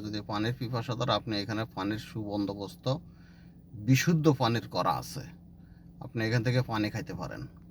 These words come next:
আপনাদেরকে যে দেখাইছিলাম যে মসজিদের মাঠ, গাড়ি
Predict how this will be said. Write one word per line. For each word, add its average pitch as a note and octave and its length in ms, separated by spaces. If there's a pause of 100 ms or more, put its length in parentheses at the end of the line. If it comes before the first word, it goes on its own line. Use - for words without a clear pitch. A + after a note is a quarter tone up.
(880)
আপনাদেরকে C3+ 560 (360)
যে D3 80 (120)
দেখাইছিলাম C#3 640 (120)
যে B2+ 80 (100)
মসজিদের C3 580
মাঠ, C3 180 (1080)
গাড়ি A2 180